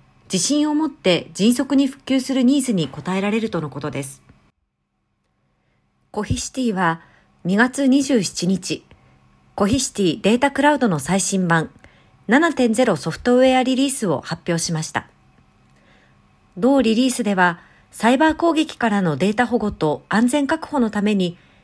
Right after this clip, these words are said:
より強化されたサイバーレジリエンス機能を提供します。一、特権的なアクセスの強化。二、ファイルとオブジェクトのランサムウェアからの復旧を高速化。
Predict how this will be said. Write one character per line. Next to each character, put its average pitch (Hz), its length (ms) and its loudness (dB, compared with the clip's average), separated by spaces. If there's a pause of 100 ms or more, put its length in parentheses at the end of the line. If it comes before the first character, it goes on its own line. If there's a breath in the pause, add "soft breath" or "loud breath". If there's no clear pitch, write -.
(280 soft breath)
よ 196 120 2
り 311 140 2
強 339 180 2
化 330 100 0
さ 247 100 -4
れ 220 120 -2
た 175 320 0
サ 208 200 -2
イ 233 60 4
バ 254 140 2
ー 247 40 0
レ 247 100 0
ジ 262 120 -2
リ 254 140 0
エ 262 80 4
ン 262 60 2
ス - 120 -6
機 277 140 -2
能 262 180 4
を 143 80 -2
提 147 200 -8
供 151 160 -4
し - 160 -8
ま 156 100 -4
す。 - 180 -10 (1300 soft breath)
一、 - 360 -6 (680)
特 190 200 0
権 277 240 2
的 277 220 -4
な 269 240 2
ア 277 60 -2
ク - 80 -8
セ 311 120 -2
ス - 140 -4
の 175 100 0
強 170 220 -4
化。 - 220 -6 (1000)
二、 202 260 0 (600)
フ - 100 -2
ァ 302 80 6
イ 302 40 2
ル 262 120 0
と 165 300 2
オ 165 80 -4
ブ 190 80 -2
ジ 269 120 0
ェ - 40 2
ク - 80 -12
ト 214 100 -2
の 156 280 -2
ラ 180 160 2
ン 254 40 2
サ 269 120 -2
ム 294 160 0
ウ - 20 -4
ェ 302 160 4
ア 294 40 -2
か 277 120 0
ら 208 100 0
の 170 80 -2
復 - 240 -12
旧 208 200 0
を 196 120 0
高 165 180 -8
速 - 280 -10
化。 - 180 -6